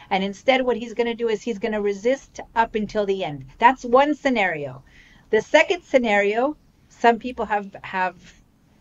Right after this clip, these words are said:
hypothesized, Bolsonaro will leave early, will leave office early. So given the results,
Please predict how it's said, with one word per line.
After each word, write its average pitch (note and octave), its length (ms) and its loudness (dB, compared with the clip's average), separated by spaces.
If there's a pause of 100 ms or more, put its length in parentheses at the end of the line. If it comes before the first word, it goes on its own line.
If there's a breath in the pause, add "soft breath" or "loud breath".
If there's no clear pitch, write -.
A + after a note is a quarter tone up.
(760)
hypothesized, G#3 960 0 (200)
Bolsonaro G#3+ 600 2
will G3+ 120 -2
leave G3 240 -4
early, D#3+ 540 -4 (140)
will F#3 160 -2
leave G#3 200 0
office G3+ 540 2
early. D#3+ 420 -4 (300 soft breath)
So F3 400 4 (1500 soft breath)
given D4 400 2
the C4 100 6
results, F#3 720 0